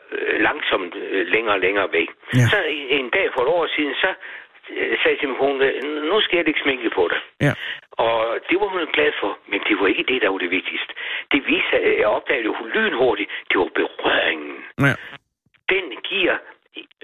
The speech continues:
Speaker 1: noget, der er større end glæde. Det giver altså noget helt exceptionelt ind i hjernen, altså den berøring. Fordi, øh, berøring har vi jo været vant til, fra vi blev født.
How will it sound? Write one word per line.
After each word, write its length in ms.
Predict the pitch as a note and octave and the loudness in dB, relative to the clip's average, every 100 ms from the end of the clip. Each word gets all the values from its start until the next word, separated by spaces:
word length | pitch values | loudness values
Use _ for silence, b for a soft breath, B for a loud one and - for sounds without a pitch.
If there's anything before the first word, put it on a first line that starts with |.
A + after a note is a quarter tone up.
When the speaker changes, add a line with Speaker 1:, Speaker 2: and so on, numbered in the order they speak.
| - B2 | -8 0
Speaker 1:
noget, 280 | D3 F3+ | 2 4
der 60 | D#3 | 2
er 80 | G#2+ - | 0 0
større 220 | C3 D3 | 0 0
end 80 | C#3+ | 0
glæde. 360 | A2 A#2 C3+ C3 - B B B D3 | 2 4 4 2 -4 B B B -4
Det 80 | - | -4
giver 220 | E3+ D#3 B2 | 0 2 2
altså 240 | A#2 B2 | 0 -2
noget 640 | A#2+ A#2+ A#2+ A#2 G#2 G2 - - - | 2 2 4 4 2 2 -2 -4 -2
helt 280 | G3 D#3 - - | 0 -2 -2 -4
exceptionelt 840 | - - - F#3+ - G#2 F#2 F2 - | -2 0 0 0 0 -2 -2 -4 -2
ind 200 | - A#2 | 0 2
i 40 | |
hjernen, 420 | F#2 F#2+ F#2+ G2 F2 B B B | 2 2 0 -6 -10 B B B
altså 180 | - - | -2 0
den 240 | A#2+ A2 | 0 0
berøring. 480 | A#2 G2+ A2 G2 E2+ - B B B - | 0 2 2 0 -4 -10 B B B -2
Fordi, 420 | C3 D3+ D#3 B2 | -2 0 0 2
øh, 180 | A2 G#2 | 2 2
berøring 440 | A2 G#2 E3 D#3 | 2 2 2 0
har 100 | B2+ | -2
vi 120 | A#2 A#2 | -2 0
jo 60 | |
været 160 | A2 F#2+ | 2 4
vant 220 | A#2+ - | 2 0
til, 120 | B2 G#2+ | -2 0
fra 80 | F#2 | -2
vi 120 | F#2 | -4
blev 140 | F2 - | -6 2
født. 300 | D#3+ E3 - | 4 4 0